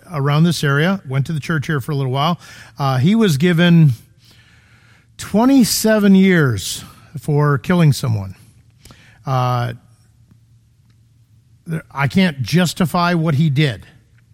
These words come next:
But how many times have you seen where someone killed one, two, or more, and they got seven years, and they were out in four and had some community service and some parole time?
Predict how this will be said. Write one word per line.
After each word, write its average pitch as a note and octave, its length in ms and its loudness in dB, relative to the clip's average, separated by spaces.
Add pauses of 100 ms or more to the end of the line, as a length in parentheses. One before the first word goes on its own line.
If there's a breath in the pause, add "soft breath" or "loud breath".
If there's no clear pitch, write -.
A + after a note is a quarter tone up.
(500 soft breath)
But E3+ 380 0
how F3+ 180 0
many A#3 200 2
times E3 480 2
have D#3+ 140 -2
you E3+ 140 2
seen F3+ 560 4 (380 loud breath)
where E3+ 240 2
someone G#3+ 380 2
killed F#3+ 440 0
one, E3+ 300 2
two, E3+ 340 0
or D#3 240 0
more, D3 640 0 (480 loud breath)
and E3 400 4
they E3 100 -2
got E3 220 -4
seven F3 560 0
years, A2 640 -6 (580 soft breath)
and D3 180 2
they D3+ 120 2
were D3+ 180 -2
out F3 240 -2
in D#3+ 140 4
four C#3+ 880 -2 (420 soft breath)
and C3 180 0
had C3 440 -2
some B2 300 -6
community D3+ 480 0
service C#3 540 -4
and B2+ 180 0
some B2 280 -2
parole C3+ 440 -6
time? G#2 400 -14